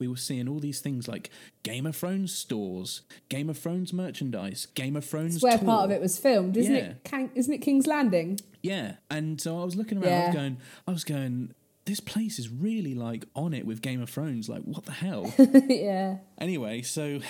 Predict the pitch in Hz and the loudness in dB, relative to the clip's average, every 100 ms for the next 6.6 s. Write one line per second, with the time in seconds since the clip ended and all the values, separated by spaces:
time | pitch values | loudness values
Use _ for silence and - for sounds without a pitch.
0 | - 139 156 147 131 - - - - 147 | -8 -4 -4 -4 -8 -10 -14 -14 -8 -4
1 | 147 135 170 - - 196 147 120 180 190 | -4 -4 -8 -10 -4 -2 -2 -2 -2 -2
2 | 185 - 147 - 151 147 185 - - 92 | -2 -4 -6 -4 -4 -4 -6 -6 -8 -8
3 | - 139 151 180 190 139 123 101 - 127 | -8 -6 -4 -2 -4 -4 -6 -6 -8 -6
4 | 147 190 175 143 131 107 120 120 123 - | -4 -2 -2 -2 -4 -6 -8 -6 -6 -4
5 | 120 98 - 113 110 - - 135 127 - | -6 -8 -6 -6 -8 -8 -6 -4 -6 -8
6 | - 104 - 104 101 | -8 -10 -8 -8 -6